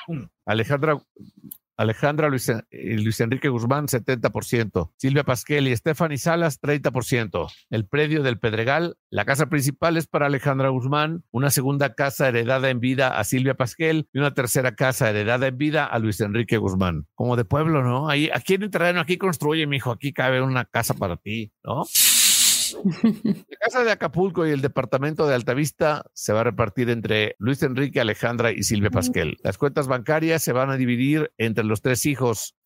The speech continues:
Speaker 1: cuatro nietas y dos bisnietas. Un diez por ciento de la venta de ropas,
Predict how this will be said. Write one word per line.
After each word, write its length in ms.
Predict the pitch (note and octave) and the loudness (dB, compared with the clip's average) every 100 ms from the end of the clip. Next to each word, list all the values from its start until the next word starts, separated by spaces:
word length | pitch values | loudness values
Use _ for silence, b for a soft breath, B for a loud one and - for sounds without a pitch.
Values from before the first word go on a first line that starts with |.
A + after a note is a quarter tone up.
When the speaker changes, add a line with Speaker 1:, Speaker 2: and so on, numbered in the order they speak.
| _ | _
Speaker 1:
cuatro 320 | C3 D3+ E3+ | -6 -4 -2
nietas 460 | D#3 D3+ D3 D#3 - - | 0 0 0 -2 -2 -2
y 100 | G#2 | 0
dos 180 | G#2+ | 0
bisnietas. 760 | A2 A2+ C3 B2 G#2+ F2 - - | 0 0 0 0 0 -2 -4 -10
Un 160 | - D3+ | -4 0
diez 180 | E3 D#3 | 0 0
por 180 | D#3 C#3 | -2 0
ciento 320 | D#3+ D#3+ D#3 | -2 0 0
de 100 | C3+ | 2
la 80 | B2 | 2
venta 320 | C#3 C#3+ C#3 | 0 0 0
de 100 | A#2 | 2
ropas, 600 | C3 C3+ C#3 B2 - | 0 0 0 0 -2